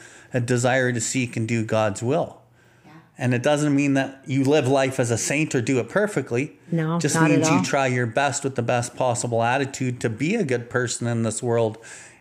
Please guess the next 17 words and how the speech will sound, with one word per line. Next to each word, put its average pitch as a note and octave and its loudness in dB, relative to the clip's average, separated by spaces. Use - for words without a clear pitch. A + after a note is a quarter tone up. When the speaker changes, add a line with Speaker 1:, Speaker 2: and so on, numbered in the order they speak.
Speaker 1:
And C3 0
the B2+ 2
best D3 0
way D3+ 2
to C3 0
actually C3+ -2
do C3 0
that C3 2
is C#3+ -4
to - -4
follow C3 2
the C3+ 0
directions B2+ -2
within B2+ -2
our A2+ 0
literature, A#2 -4
right? G#2+ -12